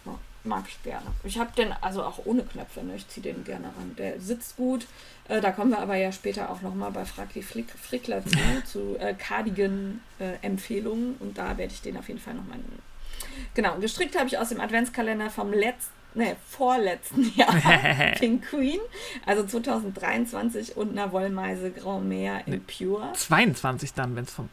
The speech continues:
Speaker 2: vorletzten Jahr ist.
Speaker 1: Ah, ja, zweiundzwanzig. Ach, scheiße, ja, zweiundzwanzig, stimmt. Genau, also den, den ich, äh, quasi, ähm, ausgepackt habe, nicht letztes Jahr, sondern davor das Jahr. So war's. Jawohl. Ähm,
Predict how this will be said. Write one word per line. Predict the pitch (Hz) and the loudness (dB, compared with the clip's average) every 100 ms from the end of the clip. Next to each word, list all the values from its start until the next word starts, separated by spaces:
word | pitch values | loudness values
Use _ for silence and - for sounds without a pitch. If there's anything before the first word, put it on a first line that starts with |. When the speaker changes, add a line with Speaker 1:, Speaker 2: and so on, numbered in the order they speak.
| - | -12
Speaker 2:
vorletzten | - - 139 - - - 139 | -12 -6 -6 -6 -10 -8 -6
Jahr | 127 - | -4 2
ist. | |
Speaker 1:
Ah, | 262 247 | 2 4
ja, | 277 277 - | 4 4 2
zweiundzwanzig. | 262 302 302 226 220 - | 0 2 0 2 0 -2
Ach, | - - | -2 -2
scheiße, | - 190 - | -2 -4 -6
ja, | 214 - - | -8 -8 -6
zweiundzwanzig, | 240 294 202 185 185 - - - | -4 -2 -2 -4 -10 -10 -10 -12
stimmt. | 285 311 185 - - - - - | -8 -6 -6 -8 -16 -18 -16 -12
Genau, | 220 196 | -6 -4
also | - 208 | 0 2
den, | 226 262 269 | 4 4 4
den | 240 233 | 4 6
ich, | 233 - - | 4 2 -2
äh, | 208 | -4
quasi, | - 202 202 202 202 202 196 - | -2 -2 -2 -2 -4 -2 -2 0
ähm, | 202 - - - 185 90 82 - - - - - - | -2 0 -2 -2 -4 -4 -6 -8 -14 -20 -20 -20 -14
ausgepackt | 202 190 - - - 90 - - | -8 -8 -10 -10 -8 -8 -8 -6
habe, | 92 92 87 92 | -4 -4 -2 -4
nicht | 95 90 107 | -6 -6 -4
letztes | - - - | -4 -6 -6
Jahr, | 220 | -4
sondern | 208 160 151 | -4 -6 -8
davor | - - | -12 -14
das | - | -16
Jahr. | - - - | -18 -20 -14
So | - - | -10 -10
war's. | - - - - - | -12 -18 -20 -20 -6
Jawohl. | 104 85 - - - - - - 277 | -4 -4 -8 -16 -10 -10 -6 -6 -2
Ähm, | - 254 254 262 254 247 | 2 4 6 4 4 0